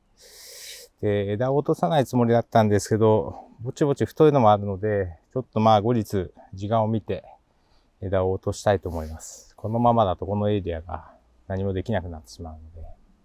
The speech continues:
はい。なんとかこちら側の竹は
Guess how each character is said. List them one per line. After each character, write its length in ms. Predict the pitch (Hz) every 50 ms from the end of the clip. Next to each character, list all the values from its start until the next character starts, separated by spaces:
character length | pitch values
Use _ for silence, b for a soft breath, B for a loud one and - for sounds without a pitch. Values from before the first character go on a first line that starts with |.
| _ _ _ _ _ _ _ _ _ _
は 160 | _ - 104
い。 80 | 104 - - _ _
な 140 | - 123 131
ん 60 | 127
と 100 | - 120
か 100 | 98 98
こ 160 | - - 104
ち 120 | - - 120
ら 120 | 127 127
側 240 | 127 135 131 131 135
の 280 | 135 135 135 131 95 - B B B B _
竹 220 | - 113 - - 120
は 380 | 117 110 104 - - - -